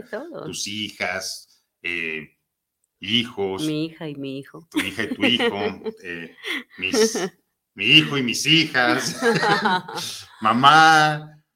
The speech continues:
Speaker 2: papá, que a lo mejor está por ahí revoloteando, ¿no? Eh, todos los, los, los, los cómplices, ¿verdad? De, de, de, de este camino llamado vida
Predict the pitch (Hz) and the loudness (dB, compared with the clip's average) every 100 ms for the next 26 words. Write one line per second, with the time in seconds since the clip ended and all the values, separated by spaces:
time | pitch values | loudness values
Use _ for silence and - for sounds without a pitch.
0 | _ _ _ - 110 - 131 135 135 131 | _ _ _ -8 -4 2 4 6 4 2
1 | 117 107 98 107 113 113 - 107 107 101 | -2 -4 -6 -4 -2 -2 -2 -2 -2 -4
2 | 95 98 101 101 101 92 87 - 107 113 | -6 -4 -4 -4 -6 -8 -10 -8 0 2
3 | 123 135 120 110 110 127 139 - - - | 4 2 0 -4 -4 -6 -8 -14 -20 -20
4 | _ 92 92 90 82 78 78 _ _ _ | _ -12 -8 -6 -8 -12 -20 _ _ _
5 | _ _ - 127 160 135 127 - 117 107 | _ _ -16 -8 -4 -4 -6 -10 -10 -12
6 | 104 101 92 - - 101 95 - 117 151 | -10 -10 -10 -12 -18 -16 -16 -10 -8 -8
7 | 147 107 - 90 92 92 113 131 107 - | -8 -10 -8 -10 -10 -6 -4 -4 -4 -6
8 | - _ _ _ - 85 82 78 78 - | -14 _ _ _ -8 -6 -4 -6 -10 -16
9 | 80 85 85 85 90 87 85 - 113 - | _ -18 -18 -14 -12 -10 -12 -8 -8 -8
10 | - _ _ _ - 101 107 107 117 117 | -12 _ _ _ -6 -4 -2 0 0 0
11 | 98 92 104 113 98 87 120 151 - _ | -2 -4 -4 -4 -6 -4 -4 -4 -10 _